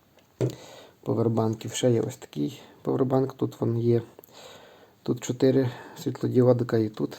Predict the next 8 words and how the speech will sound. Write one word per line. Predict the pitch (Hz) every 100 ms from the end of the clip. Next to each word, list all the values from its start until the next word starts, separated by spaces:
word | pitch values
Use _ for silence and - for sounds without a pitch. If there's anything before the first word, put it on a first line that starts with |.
| -
і | 127
в |
нього | 120 123
теж | 120 104
є | 110
функція | - 123 123 - 120 117 - _ _ _ - _ - - _ _ _ _ _ _ _ _ _ _ -
такої | - - 120
лампочечки. | 113 107 110 - - 123 - 120